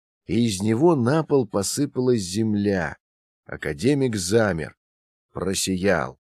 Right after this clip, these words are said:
«Хо-хо-хо! Это ж я лазил сегодня утром по грядкам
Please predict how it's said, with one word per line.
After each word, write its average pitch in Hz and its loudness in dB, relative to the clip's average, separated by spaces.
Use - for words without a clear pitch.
«Хо-хо-хо! 120 2
Это 104 0
ж - -4
я 107 4
лазил 110 4
сегодня 107 2
утром 110 2
по 101 0
грядкам 95 0